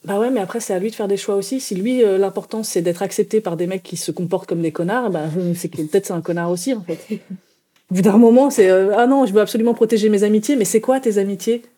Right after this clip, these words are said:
C'est des, c'est des, c'est des mecs dangereux, c'est des mecs toxiques, c'est des mecs mauvais. C'est, c'est à, c'est à eux que tu veux prouver ta valeur ? Et, euh, et peut-être qu'il faut renverser ce système de valeurs-là et se dire, « Bon, bah,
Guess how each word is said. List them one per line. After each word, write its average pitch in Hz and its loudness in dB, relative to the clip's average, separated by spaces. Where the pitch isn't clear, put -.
C'est - -4
des, 196 6
c'est 202 2
des, 185 0
c'est - -2
des 185 2
mecs 196 0
dangereux, 202 0
c'est 285 -2
des 190 -2
mecs 175 -2
toxiques, 294 0
c'est 214 0
des 185 2
mecs 190 -4
mauvais. 202 2
C'est, 196 2
c'est 185 0
à, 135 0
c'est - 0
à 175 6
eux 214 6
que 302 0
tu - -6
veux 247 4
prouver 226 2
ta 226 2
valeur ? 262 2
Et, 170 -2
euh, 175 0
et 185 4
peut-être 226 4
qu'il - -18
faut 202 2
renverser 190 0
ce 269 0
système 208 -2
de 196 2
valeurs-là 196 2
et 214 4
se 180 -2
dire, « 196 2
Bon, 202 -2
bah, 165 0